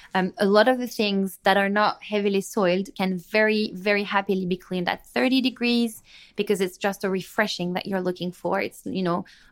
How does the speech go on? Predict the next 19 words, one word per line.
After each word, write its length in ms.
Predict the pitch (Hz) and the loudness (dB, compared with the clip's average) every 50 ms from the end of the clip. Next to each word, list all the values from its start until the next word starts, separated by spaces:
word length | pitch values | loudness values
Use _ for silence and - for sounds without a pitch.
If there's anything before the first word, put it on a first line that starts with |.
| _ - | _ 2
odor 320 | 208 208 202 214 208 202 | 2 4 4 4 2 2
removal 720 | 196 196 196 190 190 190 185 190 196 180 180 175 175 180 - | 2 0 0 2 2 0 2 2 2 4 4 4 2 0 -2
and 340 | - 175 170 175 175 170 - | -2 -2 -2 -2 -4 -6 -6
just 260 | - - 185 180 - - | -4 -4 -4 -4 -4 -4
general 320 | - 196 190 190 185 180 | -4 -2 -2 0 0 0
refresh. 640 | 185 202 202 185 - - - - 233 - - - _ _ - - - _ - | 0 0 -2 -2 -4 -4 -4 -4 -4 -6 -10 -12 _ _ -20 -20 -12 _ -2
And 120 | 202 196 | 0 0
you 80 | 196 202 | 0 0
do 140 | 180 196 202 | 0 0 2
not 240 | 214 214 202 - | 2 2 2 2
need 220 | 208 208 208 202 - | 2 0 0 0 -2
to 80 | - | -4
go 320 | 190 190 180 175 175 175 - - - | -2 2 2 2 2 0 -4 -12 -6
past 320 | - 175 170 175 - - - | -2 -2 -2 -2 -4 -8 -6
thirty 240 | 196 180 180 190 | -6 -4 -2 -2
degrees. 380 | 185 180 175 175 175 190 220 - | -2 -2 -2 -4 -4 -6 -6 -8
So 140 | - - 202 | -4 0 2
I 100 | 185 190 | 2 4
would 180 | 196 196 196 | 2 0 -2